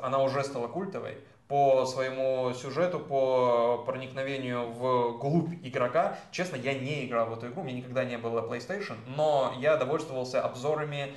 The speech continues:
э, и довольствовался реакциями своих друзей на эту игру. Э, но первую серию Last of Us посмотрел. По сути, с четырнадцатого года шли разговоры о том, чтобы её экранизировать. Настолько все были вдохновлены, э, сюжетом и взаимоотношениями между персонажами. Там в главных ролях, э,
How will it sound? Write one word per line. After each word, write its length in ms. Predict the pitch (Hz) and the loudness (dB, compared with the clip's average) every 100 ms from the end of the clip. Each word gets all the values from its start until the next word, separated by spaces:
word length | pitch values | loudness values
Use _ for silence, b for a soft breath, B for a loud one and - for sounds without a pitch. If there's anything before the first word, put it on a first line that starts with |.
| B B | B B
э, 360 | 131 123 120 - | 2 4 4 2
и 120 | 143 | -4
довольствовался 840 | 123 123 151 147 131 127 135 127 120 | -2 0 0 0 -2 0 2 2 2
реакциями 420 | 131 143 - 127 | 2 0 -2 -8
своих 280 | 123 131 127 | -8 -8 -6
друзей 480 | 131 139 123 113 113 | -6 -6 -6 -6 -6
на 240 | 117 113 | -4 -4
эту 240 | - 120 120 | -6 -6 -8
игру. 300 | 117 170 214 B B | -4 -4 -4 B B
Э, 380 | 135 123 120 117 | 2 4 6 4
но 360 | 123 147 139 127 127 | 4 4 6 4 4
первую 200 | 131 127 | 0 0
серию 300 | 127 127 120 | -2 0 2
Last 160 | 123 | 2
of 80 | - 123 | 0 -2
Us 80 | - | -4
посмотрел. 320 | - 135 220 | -6 0 2
По 80 | 147 | 2
сути, 200 | 240 185 | 0 -4
с 40 | |
четырнадцатого 460 | - - 180 - 151 | -6 -4 -4 -2 0
года 400 | 151 143 110 107 - | 2 2 2 -2 -6
шли 260 | - 139 | -8 -4
разговоры 400 | 131 123 131 135 | -4 -2 2 2
о 20 | |
том, 140 | - 127 | 2 -4
чтобы 260 | - 117 | -6 -8
её 160 | 123 123 | -4 -4
экранизировать. 480 | 123 123 127 202 156 | -6 -8 -4 -4 -4
Настолько 360 | 120 147 - | -4 -4 -4
все 120 | - 131 | -6 -6
были 220 | 123 120 | -4 -6
вдохновлены, 680 | 120 120 127 127 135 135 B B B | -4 -6 -4 -6 -4 -6 B B B
э, 200 | 123 117 | 0 0
сюжетом 540 | 139 127 143 139 127 123 | -4 -2 0 0 0 -4
и 480 | 135 135 127 123 117 | -4 -4 0 0 0
взаимоотношениями 760 | 120 127 123 127 156 131 120 | -2 -4 -2 -4 -4 -4 -4
между 180 | 120 117 - | -6 -8 -10
персонажами. 500 | 120 127 190 - 113 | -8 -2 -2 -2 -2
Там 160 | 135 131 | -2 0
в 20 | |
главных 300 | 131 131 123 | 0 0 -2
ролях, 380 | 123 127 190 - | -2 2 0 2
э, 220 | 131 120 | 2 2